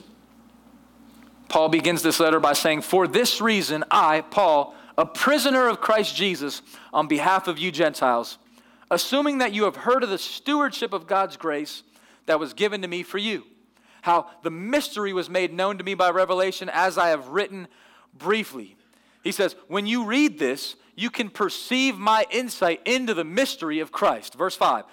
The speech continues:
"which was not made known to the sons of men in the other generations,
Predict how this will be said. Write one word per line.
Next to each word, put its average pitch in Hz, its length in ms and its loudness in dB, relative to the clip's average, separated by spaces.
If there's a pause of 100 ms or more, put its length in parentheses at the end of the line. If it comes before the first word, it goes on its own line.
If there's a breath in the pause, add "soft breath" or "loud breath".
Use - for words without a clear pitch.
(140 loud breath)
"which 196 220 -4
was 156 180 -6
not 220 380 2
made 226 360 0
known 208 380 0
to 175 80 -8
the 156 80 -6
sons 190 340 -4
of 196 100 -8
men 185 240 -2
in 165 60 -8
the 160 180 -4
other 247 240 2
generations, 123 680 -8